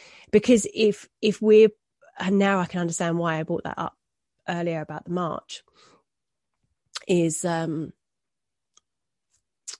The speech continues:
we were fighting, or we were marching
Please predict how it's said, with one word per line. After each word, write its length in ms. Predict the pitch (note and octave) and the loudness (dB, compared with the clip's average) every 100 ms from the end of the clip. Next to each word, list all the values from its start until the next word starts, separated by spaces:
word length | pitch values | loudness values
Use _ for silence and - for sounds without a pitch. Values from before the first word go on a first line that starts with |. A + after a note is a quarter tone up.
| _ _ _ _ | _ _ _ _
we 180 | G3 G#3+ | 2 4
were 120 | F#3+ | 4
fighting, 1120 | D3+ - - F#3 F#3 - - - - - F3 F3+ | 0 -6 0 0 0 -4 -6 -6 -6 -6 -6 -6
or 180 | - E3+ | -4 0
we 140 | G3+ | 2
were 120 | F#3 | 2
marching 960 | E3 E3+ F3 F#3 - - - - - F#3 | 0 0 0 -2 -4 -8 -6 -6 -6 -10